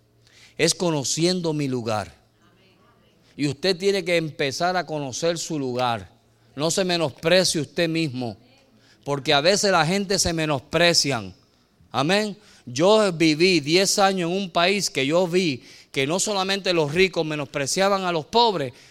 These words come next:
pero los pobres se menospreciaban ellos mismos. Y tienen esa mentalidad. Y a veces podían tener millones siendo pobres, millones, pero ellos seguían menospreciándose.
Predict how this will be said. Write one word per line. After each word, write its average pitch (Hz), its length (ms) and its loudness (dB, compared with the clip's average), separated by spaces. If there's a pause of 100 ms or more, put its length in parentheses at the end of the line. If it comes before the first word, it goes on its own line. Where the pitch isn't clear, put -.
pero 131 220 0
los 131 120 0
pobres 208 440 4
se 196 80 -2
menospreciaban 175 760 0
ellos 175 200 2
mismos. 151 420 -2 (1400)
Y 131 100 -10
tienen 202 280 2
esa 208 220 2
mentalidad. 165 840 2 (300)
Y 147 100 0
a 151 80 6
veces 196 300 4
podían 196 400 0
tener 208 300 0
millones 202 800 2
siendo 220 420 0
pobres, 202 340 2
millones, 190 640 4 (560)
pero 143 180 4
ellos 202 220 6
seguían 202 400 2
menospreciándose. 156 960 -4